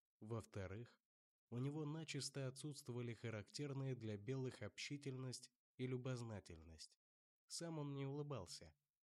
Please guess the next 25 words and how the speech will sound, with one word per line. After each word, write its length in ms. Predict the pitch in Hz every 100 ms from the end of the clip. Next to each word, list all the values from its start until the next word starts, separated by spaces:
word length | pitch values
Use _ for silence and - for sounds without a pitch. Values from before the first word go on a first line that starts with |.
| _ -
а 100 | 104
чужие 400 | 117 113 113 98
улыбки 480 | 92 113 139 -
его 240 | 139 131 131
откровенно 640 | 123 - 98 92 90 92
пугали. 560 | 92 107 104 90 80 80 _ _ _ _ _
Но 240 | 110 110 120
самое 500 | - 147 127 117 104
главное – 680 | 113 135 107 85 80 78 _ -
совершенно 920 | - 110 113 110 - 151 147 139 139
увечный 680 | 131 110 98 127 135 - 120
язык 480 | 113 104 90 90 85
тела. 440 | - 98 82 80 80 _ _ _ _ _ _ -
Каждый 340 | 143 127 127
человек 580 | - 127 127 127 127 -
посылает 600 | 90 - 90 117 110 -
окружающим 840 | 92 95 92 120 120 107 104 101
невербальные 680 | 104 110 110 131 127 127 123
знаки, 520 | 117 117 92 - 80 - _ _ _ -
показывающие, 840 | 104 160 151 131 131 117 - 123
как 280 | 123 135 131
следует 480 | - 139 135 123 -
к 80 |
нему 260 | 107 104 104
относиться 800 | 92 - 85 - 113 - 123 120